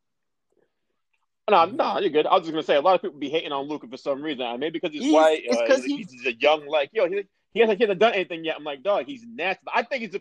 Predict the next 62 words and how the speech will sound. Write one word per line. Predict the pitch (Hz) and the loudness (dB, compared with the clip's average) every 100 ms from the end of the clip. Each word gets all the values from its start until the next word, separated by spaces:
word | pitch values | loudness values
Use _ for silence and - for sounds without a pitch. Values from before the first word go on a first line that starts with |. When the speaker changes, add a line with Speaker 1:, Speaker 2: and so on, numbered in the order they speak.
| - | -6
Speaker 1:
I | 214 | -6
think | 392 277 | -6 -10
personally, | 247 233 233 220 208 _ _ _ _ | -8 -8 -10 -14 -14 _ _ _ _
he | 285 | -10
might | 415 370 | -8 -4
be | |
a | 427 | -2
top | - 269 - | 0 0 0
five | 233 | -4
player | 208 240 214 | -2 -4 -2
already | 180 196 185 | -2 -2 0
right | 190 - | 2 2
now | 196 | 2
in | |
the | - | 0
Speaker 2:
Clearly | - 170 | 2 2
Speaker 1:
league. | - | 2
Speaker 2:
is. | |
Speaker 1:
And | 151 | -2
I, | |
and | 175 214 | -4 -6
I | 143 196 208 | 0 2 2
have | 185 | 2
Speaker 2:
Clearly | 220 190 | -4 -6
Speaker 1:
him | 147 _ _ _ - | -10 _ _ _ -6
as, | 175 170 | -6 -2
as | 190 170 | -2 0
the | 165 | 0
league | 175 202 196 | -2 -2 -6
M | 175 | -4
V, | 180 | -2
Speaker 2:
Clearly | 240 185 | -2 -2
Speaker 1:
M | |
V | 165 170 | -4 -6
P. | 190 | -6
Speaker 2:
is. | 135 | -8
Th-, | 147 - - | -12 -18 -8
clearly | 202 214 190 | -2 0 -2
is. | 127 113 - | -6 -16 -16
I | |
think | 170 277 247 | -14 -14 -16
people | 226 202 | -14 -14
who | 190 | -12
say | 190 | -8
that | 185 185 | -6 -6
just | 160 175 | -8 -14
'cause | - 170 | -14 -16
he's | 175 170 | -18 -10
not, | 170 156 | -8 -8
like, | 143 143 - _ _ _ _ _ _ | -8 -10 -12 _ _ _ _ _ _
he's | 180 190 | -16 -8
not, | 202 175 | -6 -6
like, | 165 | -8
a | 135 | -10
typical | - 190 185 - 170 | -10 -10 -8 -8 -8
basketball | 151 135 - 127 117 | -4 -6 -6 -10 -10
player. | 110 110 | -12 -14
Like, | 113 | -12
he's | 175 | -12
not | 196 - | -12 -14
super | - - 196 180 | -16 -10 -8 -4
athletic. | 156 156 - 160 165 | -4 -6 -6 -4 -4